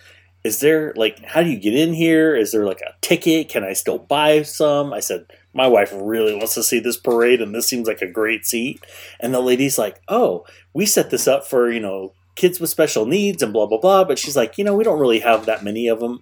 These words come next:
you know, of, of the people who signed up to be here." So she's like, "We have extra seats. Do you wanna come sit down?" And I go, "Yes, we absolutely do."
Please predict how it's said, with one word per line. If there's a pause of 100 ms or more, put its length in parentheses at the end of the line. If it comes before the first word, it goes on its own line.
you
know,
of,
of
the
people
who
signed
up
to
be
here." (300)
So
she's
like,
"We
have
extra
seats.
Do
you
wanna
come
sit
down?"
And
I
go, (260)
"Yes,
we
absolutely
do."